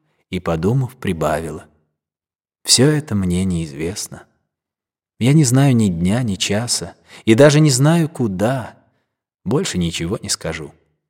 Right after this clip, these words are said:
Поэтому на всякий случай прощай. Ты часто меня возил». Она взяла огромную чёрную руку — и привела её в состояние относительного трясения.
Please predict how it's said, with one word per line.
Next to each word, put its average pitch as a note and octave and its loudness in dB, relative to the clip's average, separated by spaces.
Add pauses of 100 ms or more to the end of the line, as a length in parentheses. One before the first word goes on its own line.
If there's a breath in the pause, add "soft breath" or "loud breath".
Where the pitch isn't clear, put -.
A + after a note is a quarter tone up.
(260)
Поэтому D3 4
на D3+ 6
всякий E3+ -2
случай - -2
прощай. F#2 -8 (580)
Ты A#2 -2
часто A2+ -4
меня F2+ -2
возил». D3 -8 (1040)
Она G2+ 0
взяла G#2+ 4
огромную G#2+ 2
чёрную G2 0
руку — A2 -2 (420)
и F#2+ -6
привела F#2 0
её A2+ 0
в - -6
состояние F#2 -2
относительного B2 -4
трясения. F2 -4